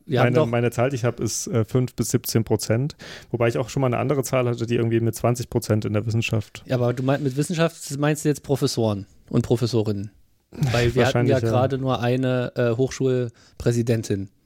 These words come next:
Speaker 2: Ja, ja, genau. Es ist
Speaker 1: Ja.
Speaker 2: nicht, nicht die Leitung von Universitäten. Genau. Wie gesagt, das ist diese weite Definition. Das, das
Speaker 1: Die
Speaker 2: müssten
Speaker 1: eigentlich die sehr weite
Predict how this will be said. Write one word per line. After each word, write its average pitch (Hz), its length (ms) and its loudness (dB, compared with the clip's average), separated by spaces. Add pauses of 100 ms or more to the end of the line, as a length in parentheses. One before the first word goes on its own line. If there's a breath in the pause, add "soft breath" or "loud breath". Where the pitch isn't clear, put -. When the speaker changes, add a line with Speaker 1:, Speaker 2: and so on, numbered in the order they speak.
(240)
Speaker 2:
Ja, 131 120 0
ja, 117 100 0
genau. 107 220 -4
Es 104 140 -8
ist 113 160 -6
Speaker 1:
Ja. 107 180 2
Speaker 2:
nicht, 101 220 -6 (280)
nicht 123 220 0
die 123 60 2
Leitung 110 320 0
von 113 160 -4
Universitäten. 110 680 -4 (120)
Genau. 107 360 -2 (340)
Wie 131 80 0
gesagt, 117 240 2
das 120 120 -2
ist 117 120 -8
diese 113 220 2
weite 107 340 0
Definition. 113 680 -2
Das, 110 120 -2 (140)
das - 180 0
Speaker 1:
Die - 60 -2
Speaker 2:
müssten 110 560 2
Speaker 1:
eigentlich 139 400 0
die 139 100 -2
sehr 131 260 0
weite 131 420 -2